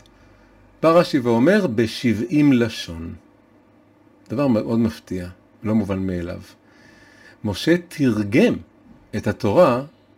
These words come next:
ולא סתם תרגם, אלא לכל השפות בעולם. חז"ל,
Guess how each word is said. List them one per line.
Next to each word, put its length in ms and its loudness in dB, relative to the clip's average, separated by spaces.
ולא 220 0
סתם 180 -2
תרגם, 520 2
אלא 160 -2
לכל 640 2
השפות 640 -8
בעולם. 440 -6
חז"ל, 520 2